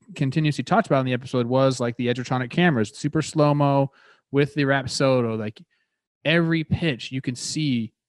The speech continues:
what the numbers are and you can make adjustments. That's, that's what's accelerated this whole process. Now guys can go and say, "Shit, that was only twenty-two hundred R P Ms. I need twenty-five hundred R P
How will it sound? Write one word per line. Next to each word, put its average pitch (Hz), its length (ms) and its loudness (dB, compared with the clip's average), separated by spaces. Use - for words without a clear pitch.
what 131 280 -2
the 147 60 0
numbers 110 440 -2
are 92 280 -18
and 117 160 -6
you 117 80 -4
can 120 140 -4
make 127 200 -2
adjustments. 120 540 -8
That's, 180 260 -2
that's 180 340 0
what's 160 280 -2
accelerated 135 840 -2
this 117 200 -10
whole 120 180 -6
process. 98 640 -10
Now 135 160 0
guys 131 320 -2
can 123 140 -8
go 120 160 -2
and 117 120 -6
say, 110 300 -6
"Shit, - 420 -4
that 123 160 0
was 120 120 -4
only 117 160 -4
twenty-two 123 500 -4
hundred 113 180 -4
R 107 120 -4
P 110 180 -10
Ms. 107 180 -10
I 98 100 -12
need 113 320 -8
twenty-five 104 500 -10
hundred 92 200 -14
R - 120 -16
P - 160 -20